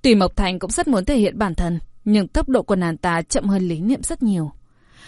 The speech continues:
Chứng kiến một màn trước mặt này, Lâm Phàm không hề keo kiệt mà khen ngợi. "Thật mạnh, thật lợi hại, giỏi quá." Có cảm giác đầy thỏa mãn như nam nhân thích nghe nữ nhân nói thật thoải mái, thật tuyệt, người thật mạnh.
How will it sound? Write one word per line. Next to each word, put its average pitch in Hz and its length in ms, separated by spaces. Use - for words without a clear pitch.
Chứng 190 200
kiến 185 200
một 285 100
màn 208 220
trước 302 160
mặt 254 160
này, 170 340
Lâm 220 180
Phàm 185 220
không 226 200
hề 190 120
keo 202 220
kiệt 185 260
mà 185 80
khen 180 220
ngợi. 170 220
"Thật 240 140
mạnh, 185 180
thật 262 180
lợi 214 200
hại, 190 200
giỏi 202 260
quá." 220 220
Có 180 160
cảm 240 260
giác 220 240
đầy 214 240
thỏa 180 180
mãn 165 300
như 311 100
nam 185 220
nhân 180 180
thích - 160
nghe 240 160
nữ 170 140
nhân 240 280
nói 160 140
thật - 260
thoải 180 180
mái, 160 360
thật - 160
tuyệt, 180 200
người 202 280
thật - 260
mạnh. 160 160